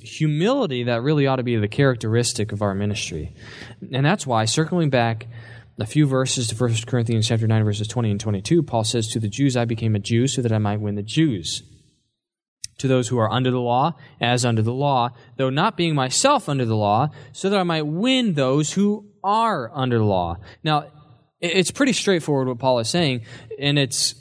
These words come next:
a little bit awkward as well, because he's saying, "To the Jews I became as a Jew." Well, Paul,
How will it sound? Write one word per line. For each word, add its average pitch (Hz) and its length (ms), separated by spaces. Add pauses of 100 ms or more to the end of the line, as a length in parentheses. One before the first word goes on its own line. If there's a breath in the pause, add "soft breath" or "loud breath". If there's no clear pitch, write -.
(300)
a 156 80
little 180 180
bit 139 120
awkward 147 420
as 120 140
well, 185 180
because 120 260
he's 117 180
saying, 123 240
"To 123 100
the 123 80
Jews 127 260
I 127 120
became 123 380 (160)
as 170 300
a 135 140
Jew." 120 420
Well, 127 380
Paul, 117 460